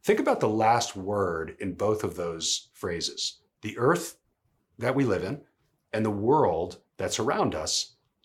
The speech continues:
needs something, because the world is filled with people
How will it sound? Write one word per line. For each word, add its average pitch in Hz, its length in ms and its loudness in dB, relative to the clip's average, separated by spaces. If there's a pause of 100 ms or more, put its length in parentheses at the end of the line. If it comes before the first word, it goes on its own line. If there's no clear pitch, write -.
needs 101 760 -4 (280)
something, - 440 -6 (800)
because 120 500 0 (200)
the 113 80 -2
world 107 680 2
is 104 140 -2
filled 147 540 0
with 117 160 -4
people 87 480 -4